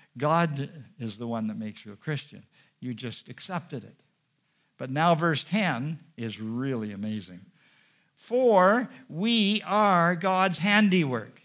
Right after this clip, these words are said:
his handiwork, his masterpiece, some Bibles say. "Created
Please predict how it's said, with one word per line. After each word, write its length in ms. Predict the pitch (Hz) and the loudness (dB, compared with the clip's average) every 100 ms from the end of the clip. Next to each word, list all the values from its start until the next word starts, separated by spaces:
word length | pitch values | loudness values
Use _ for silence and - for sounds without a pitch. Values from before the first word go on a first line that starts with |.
| _ | _
his 180 | 147 143 | -8 -2
handiwork, 600 | 175 180 151 127 107 104 | 0 2 0 -2 -6 -6
his 160 | 131 | -4
masterpiece, 840 | 143 175 208 156 - 139 143 113 - | 0 2 4 2 -4 -8 -6 -8 -10
some 240 | 131 117 | -8 -6
Bibles 360 | 117 113 113 - | -6 -6 -10 -14
say. 220 | 104 98 _ _ _ _ _ _ _ _ _ _ _ _ _ | -18 -20 _ _ _ _ _ _ _ _ _ _ _ _ _
"Created 840 | - - 180 190 226 247 156 156 - | -14 -2 0 4 4 4 0 -4 -10